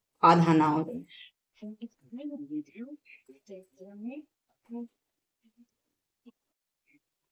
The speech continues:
तो अब हमारा जो water है वो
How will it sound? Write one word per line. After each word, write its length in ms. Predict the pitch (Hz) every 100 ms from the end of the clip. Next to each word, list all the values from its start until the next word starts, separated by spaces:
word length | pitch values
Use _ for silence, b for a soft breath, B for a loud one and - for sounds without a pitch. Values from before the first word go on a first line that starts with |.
| _ _
तो 120 | 208
अब 280 | 214 220 247
हमारा 300 | 240 226 208
जो 160 | 202 202
water 440 | 190 185 202 208 190
है 220 | 214 226 _ 202
वो 420 | 196 208 240